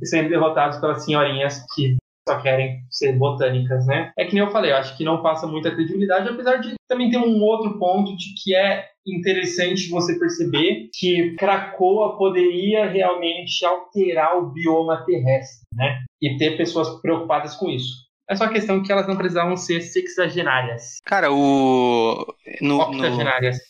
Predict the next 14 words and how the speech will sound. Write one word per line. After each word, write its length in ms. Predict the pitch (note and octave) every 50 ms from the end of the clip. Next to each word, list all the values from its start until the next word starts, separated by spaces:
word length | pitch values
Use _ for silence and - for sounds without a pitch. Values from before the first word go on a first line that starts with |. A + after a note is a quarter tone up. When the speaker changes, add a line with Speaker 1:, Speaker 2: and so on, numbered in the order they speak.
| - - - _ _ _ - F3 D3 -
Speaker 2:
Octogenárias, 760 | - - - - - B2+ A#2+ C#3 C#3+ C3 B2 A#2+ A#2 A2+ A2 A2+
é. 100 | A2+ A2+
O, 920 | - C#3+ B2+ B2+ B2+ B2 B2+ B2+ B2 B2 B2 B2 A#2+ A#2 A#2 A#2 A2+ A2+ -
n-, 220 | - B2+ C3 - -
no 260 | C#3+ C#3+ D3+ C#3+ C3
Anchor 480 | B2+ D3 G3 G#3 - - C3+ A#2 A2 A2
aparece 580 | A#2 A#2 - C#3 B2+ B2+ C3 C3+ - - -
a 60 | D3 C3+
faixa 280 | - - C#3+ - -
etária 300 | - - - C3+ C3+ C#3
dos 160 | C3+ - C3
nossos 280 | - D3 C#3+ - - C#3
ouvintes, 500 | D3 D#3 D#3 C3 B2+ C3+ D3 D3+ - -
né? 160 | B2 A#2+ C3